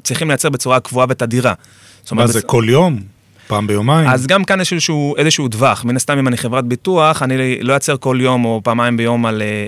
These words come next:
Speaker 1: אה, פוליסות ביטוח, כי זה לא, לא, לא יעניין. ולהבדיל, אם אני גרופון, קופון,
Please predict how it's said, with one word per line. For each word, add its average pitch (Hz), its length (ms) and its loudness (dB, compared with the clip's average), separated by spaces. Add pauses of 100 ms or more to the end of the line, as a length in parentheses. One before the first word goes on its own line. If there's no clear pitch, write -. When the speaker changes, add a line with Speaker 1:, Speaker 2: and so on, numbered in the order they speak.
(120)
Speaker 1:
אה, 98 320 -10
פוליסות 123 320 0
ביטוח, 113 420 -2
כי 127 100 -8
זה 110 120 -4
לא, 117 200 0
לא, 123 280 4
לא 120 240 2
יעניין. 120 600 -4 (560)
ולהבדיל, 110 720 -2
אם 139 100 2
אני 123 520 0
גרופון, 139 380 0
קופון, 147 400 0